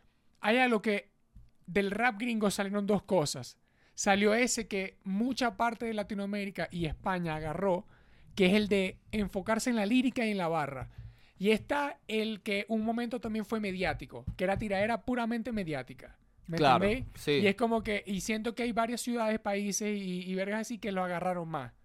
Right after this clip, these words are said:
Speaker 2: Ajá,
Speaker 1: ¿no?
Speaker 2: sí, sí,
Speaker 1: Y es
Speaker 2: lo
Speaker 1: como
Speaker 2: agarraron
Speaker 1: que, por
Speaker 2: también
Speaker 1: ejemplo,
Speaker 2: pa-, pa-,
Speaker 1: Venezuela,
Speaker 2: pa darse los dos a escuchar
Speaker 1: sé que
Speaker 2: y así.
Speaker 1: Venezuela, seguramente Colombia, sé que, por ejemplo, Argentina, eh, no quiero decir más, pero sé los que sé,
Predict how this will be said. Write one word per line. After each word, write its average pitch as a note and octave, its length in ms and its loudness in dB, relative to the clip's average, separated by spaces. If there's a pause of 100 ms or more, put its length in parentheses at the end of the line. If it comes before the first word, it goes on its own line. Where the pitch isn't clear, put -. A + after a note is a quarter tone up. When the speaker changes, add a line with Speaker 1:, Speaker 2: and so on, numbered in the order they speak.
(800)
Speaker 2:
Ajá, C#3+ 380 4
Speaker 1:
¿no? - 60 -18
Speaker 2:
sí, F#3+ 280 2
sí, G3 140 -2
Speaker 1:
Y G3 60 6
es G3+ 40 10
Speaker 2:
lo F3 60 10
Speaker 1:
como D#3+ 100 8 (120)
Speaker 2:
agarraron - 20 6
Speaker 1:
que, E3+ 60 4
por E3+ 100 4
Speaker 2:
también F#3+ 220 4
Speaker 1:
ejemplo, A3 180 4
Speaker 2:
pa-, F3 100 10
pa-, D#3+ 140 8
Speaker 1:
Venezuela, C#3 540 6
Speaker 2:
pa C3+ 100 4
darse C#3 280 4
los D#3+ 140 2
dos D#3+ 160 4
a D3+ 40 4
escuchar D#3 340 0
Speaker 1:
sé - 40 4
que G#3+ 60 2
Speaker 2:
y A3 40 4
así. A3+ 120 4
Speaker 1:
Venezuela, A3+ 600 0
seguramente G3 560 -4
Colombia, F#3+ 600 2
sé F3+ 180 -8
que, F#3+ 160 -6
por G3 140 -2
ejemplo, G3 200 -2
Argentina, F#3 720 -4 (380)
eh, F3+ 400 2 (160)
no F#3 300 -2
quiero G#3 260 2
decir G#3 240 2
más, B3 200 2
pero F#3+ 160 -2
sé G3 140 -4
los G3+ 120 -4
que G3 140 -6
sé, F3 320 -4